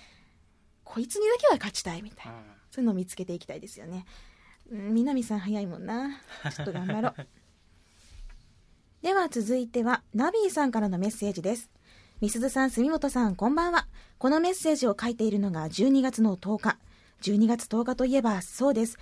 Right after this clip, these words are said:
Speaker 1: Xbox 三六〇が日本で発売された日なんです。
Speaker 2: お。
Speaker 1: 二千五年十一が、えー、十二月十日発売でしたね。ということは、もう七年経って八年目になる。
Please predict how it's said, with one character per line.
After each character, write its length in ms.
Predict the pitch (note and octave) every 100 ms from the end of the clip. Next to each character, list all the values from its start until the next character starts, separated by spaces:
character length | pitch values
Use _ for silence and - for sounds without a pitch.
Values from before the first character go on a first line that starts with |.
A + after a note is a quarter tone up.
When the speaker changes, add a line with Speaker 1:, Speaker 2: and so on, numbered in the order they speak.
| - -
Speaker 1:
Xbox 720 | G3 - D#4+ F4+ F#4 - C#4
三 260 | - C4
六 200 | C#4 C#4+
〇 200 | B3+ A#3
が 200 | F#3 F3
日 200 | E3 F3 -
本 160 | C#4+
で 80 | A#3
発 320 | E3 D#3 -
売 220 | A#3 F4 E4+
さ 80 |
れ 100 | E4
た 100 | D#4+
日 140 | D#4+ D#4+
な 140 | C4+
ん 20 |
で 120 | F#3+ A3+
す。 120 | -
Speaker 2:
お。 240 | A2+ - - -
Speaker 1:
二 120 | A3+ C4+
千 280 | G4 G4
五 100 | D4
年 240 | D4 C#4+ A#3
十 180 | F#3+ B3
一 200 | A#3 A3
が、 100 | G#3
え 160 | F#3
ー、 40 | E3+
十 180 | G3
二 100 | B3+
月 220 | B3 A#3+ -
十 120 | C4
日 100 | C4+
発 200 | B3 A#3+
売 140 | C#4
で 100 | C#4
し 80 | D4+
た 120 | C4
ね。 200 | C4+ D#4+ - _
と 80 | D#4
い 100 | F4
う 40 |
こ 120 | F#4 G#4
と 80 |
は、 180 | F#4+ D4+ - -
も 160 | A3 B3
う 100 | A#3
七 240 | G#3+ A3+
年 240 | E4 D#4+ C#4
経 180 | B3 A#3
っ 20 |
て 80 | G#3
八 300 | E3+ - A#3
年 180 | D4+ D#4+
目 100 | D#4+
に 100 | D#4
な 140 | D#4+
る。 140 | -